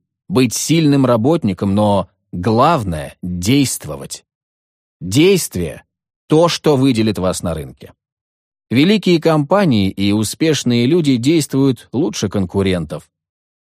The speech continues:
Именно отсутствие действия —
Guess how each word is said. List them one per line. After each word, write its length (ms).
Именно 420
отсутствие 840
действия — 760